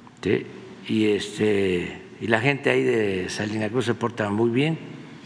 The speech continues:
Y nos dejas,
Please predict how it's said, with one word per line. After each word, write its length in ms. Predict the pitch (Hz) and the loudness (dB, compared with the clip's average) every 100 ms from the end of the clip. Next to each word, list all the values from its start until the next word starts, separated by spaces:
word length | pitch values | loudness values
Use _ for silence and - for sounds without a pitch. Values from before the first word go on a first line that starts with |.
| - - - - - - - - - - - - - - - - | -20 -20 -20 -20 -20 -20 -20 -20 -20 -20 -20 -20 -20 -20 -16 -2
Y 260 | 107 98 90 95 104 | 0 0 -2 -8 -2
nos 180 | 120 127 | 2 4
dejas, 500 | 147 127 - - | 2 0 -4 -8